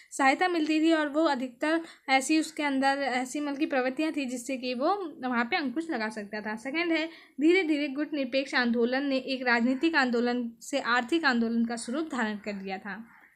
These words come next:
आगे बढ़ते हैं। उसके बाद जो क्वेश्चन है हमारा वो है, बांडुंग सम्मेलन क्या था, इसके दो परिणाम लिखिए। तो चलिए देख लेते हैं। बांडुंग सम्मेलन सन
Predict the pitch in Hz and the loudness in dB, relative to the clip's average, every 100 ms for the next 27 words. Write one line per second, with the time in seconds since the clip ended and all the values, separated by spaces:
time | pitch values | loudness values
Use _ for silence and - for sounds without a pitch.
0 | _ _ 285 294 349 320 302 302 302 302 | _ _ 2 2 4 2 0 0 0 0
1 | 302 302 294 294 294 285 320 311 302 277 | -2 0 0 0 -2 -2 0 0 2 4
2 | 269 262 285 277 240 247 269 - _ _ | 4 2 0 0 0 0 -2 -10 _ _
3 | _ _ _ _ _ 240 277 320 359 392 | _ _ _ _ _ 0 2 2 0 0
4 | 381 330 294 269 277 285 269 269 254 254 | 2 2 4 2 2 2 2 4 2 2
5 | - 277 226 254 285 262 226 214 214 208 | 0 0 2 0 2 4 4 2 0 -2
6 | 208 208 208 - - 254 247 233 233 247 | -4 -6 -6 -10 -8 -2 0 2 0 0
7 | 240 247 285 233 240 294 311 330 349 - | -2 -2 0 0 0 -2 -2 -2 -2 -6
8 | - - 285 285 294 254 262 285 269 | -16 -4 0 0 2 2 0 0 0